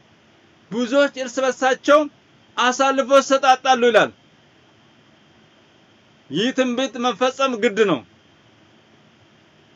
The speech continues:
ኦፍ ኤገቹን ጋሪ ነሞን ባየን ኦዲሳን ይደበርሰን ይከን ነው። ወረ ወጅን ሆጀተን irraa፣ ወረ ወጅን waaqessatan irraa፣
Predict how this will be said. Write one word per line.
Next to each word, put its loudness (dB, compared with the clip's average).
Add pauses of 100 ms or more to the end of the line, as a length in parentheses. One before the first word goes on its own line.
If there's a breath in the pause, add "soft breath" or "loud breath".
(380)
ኦፍ -6
ኤገቹን 0
ጋሪ 2 (760)
ነሞን -4
ባየን 0
ኦዲሳን -2
ይደበርሰን 2
ይከን 2
ነው። -6 (2750)
ወረ -2
ወጅን 2
ሆጀተን 0
irraa፣ 2 (1600)
ወረ -2
ወጅን 2
waaqessatan 0
irraa፣ 4